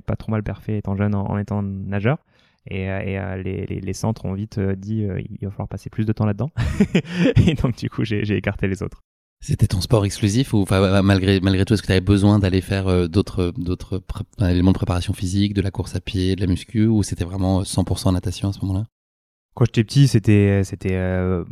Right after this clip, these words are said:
Speaker 1: bah, je faisais beaucoup de natation parce que ça prenait beaucoup de temps, mais après, à côté, ça m'empêchait pas d'aller faire, euh, d'autres sports avec les copains de manière, euh, moins, moins, moins officielle.
Speaker 2: Est-ce que tu as, euh,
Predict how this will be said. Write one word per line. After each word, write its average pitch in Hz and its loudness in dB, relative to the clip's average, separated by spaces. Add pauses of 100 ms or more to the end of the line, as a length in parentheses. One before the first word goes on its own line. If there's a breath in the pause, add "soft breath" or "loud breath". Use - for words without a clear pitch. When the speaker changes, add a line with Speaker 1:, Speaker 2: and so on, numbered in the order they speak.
(120)
Speaker 1:
bah, 107 -2
je - -10
faisais 101 -4
beaucoup 113 0
de 110 4
natation 107 2
parce 110 0
que - -10
ça 104 0
prenait 98 0
beaucoup 101 0
de - -18
temps, 131 4
mais 113 2
après, 95 -2
à 98 2
côté, 98 -2
ça 98 -6
m'empêchait 95 -6
pas 95 -2
d'aller 90 -4
faire, 92 -6
euh, 90 -4
d'autres 95 -2
sports 95 -2
avec 92 -4
les 98 -6
copains 95 -4
de 92 -6
manière, 92 -6
euh, 90 -6
moins, - -6 (220)
moins, - -4
moins 98 -4
officielle. 104 -8 (560)
Speaker 2:
Est-ce - 4
que 101 0
tu - 0
as, 92 4
euh, 85 -2